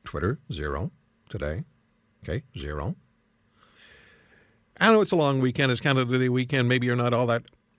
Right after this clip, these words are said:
and I, no, can't go there because this is relevant. And on the phones, there's one person.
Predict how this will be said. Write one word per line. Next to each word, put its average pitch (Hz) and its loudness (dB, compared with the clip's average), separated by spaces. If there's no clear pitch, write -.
and 117 2
I, 110 -8
no, - -4
can't 117 0
go 87 -4
there 98 -2
because 135 0
this 135 -4
is 117 0
relevant. 87 0
And 151 8
on 175 6
the 160 2
phones, 226 0
there's 202 0
one 254 -2
person. - -6